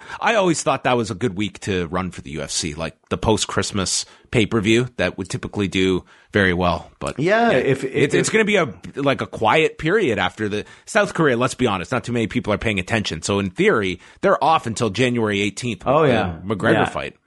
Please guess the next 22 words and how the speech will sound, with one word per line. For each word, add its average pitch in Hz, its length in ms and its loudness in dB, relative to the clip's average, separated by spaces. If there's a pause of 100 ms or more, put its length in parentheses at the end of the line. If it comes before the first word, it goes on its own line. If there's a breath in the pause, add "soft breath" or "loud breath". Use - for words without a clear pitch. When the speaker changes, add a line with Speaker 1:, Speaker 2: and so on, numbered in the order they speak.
(140)
Speaker 2:
Yeah. 87 280 -2
The 127 100 2
best 175 360 0
is 160 160 2
when 139 180 4
it 127 80 2
would 123 140 2
line 120 340 2
up 113 440 -2
so - 200 -4
that 110 200 -2
the 101 80 -8
Saturday 117 880 2
would 104 240 -6
fall 107 400 0
on 104 160 2
the 101 60 0
day 98 240 2
before 95 440 -2
New 82 120 -2
Year's 82 320 -4
Eve, 58 320 -8